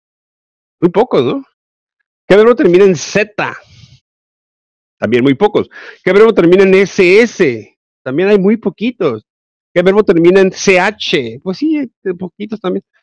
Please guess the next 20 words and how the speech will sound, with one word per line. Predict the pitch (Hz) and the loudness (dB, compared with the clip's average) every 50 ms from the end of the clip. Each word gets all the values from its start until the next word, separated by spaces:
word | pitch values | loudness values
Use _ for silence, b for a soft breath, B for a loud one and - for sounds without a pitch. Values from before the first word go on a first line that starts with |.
| _ _ - | _ _ 0
¿Qué | 196 208 | 0 2
verbo | 202 190 208 214 214 208 | 4 4 4 2 2 0
termina | 208 180 165 170 180 185 | 0 0 2 2 4 2
en | 185 180 - - | 2 0 -2 -6
C | - - - 185 180 170 | -10 -6 -4 -2 -2 -2
H? | 190 185 - - 156 | -2 -4 -6 -8 -6
Pues | 131 147 165 | -4 -2 0
muy | 208 247 | 0 0
pocos, | 220 240 262 262 262 - 151 110 104 - _ _ _ _ _ _ _ _ | 2 2 2 2 0 -2 -6 -6 -6 -10 _ _ _ _ _ _ _ _
¿sí? | - 170 269 - _ _ _ _ _ _ | -10 -10 -10 -12 _ _ _ _ _ _
Cuando | - 165 170 165 165 | -2 0 0 0 0
pase | - 226 247 247 - 294 262 233 226 | 0 0 0 2 2 4 4 4 4
eso | 220 214 226 214 - - | 4 2 2 0 0 -2
y | 170 151 | -6 -4
tengamos | - 143 147 139 139 165 190 214 | -2 -2 -2 0 -2 -2 -2 -2
la | 214 196 160 | -2 -2 -2
tercera | 156 135 120 156 160 160 170 | -4 -4 -4 -2 -2 -2 -2
persona | - 139 117 143 135 139 | -4 -6 -6 -6 -6 -6
del | 139 135 | -6 -6
singular, | - 147 143 139 143 131 127 123 127 | -6 -6 -4 -4 -2 -2 -2 -4 -6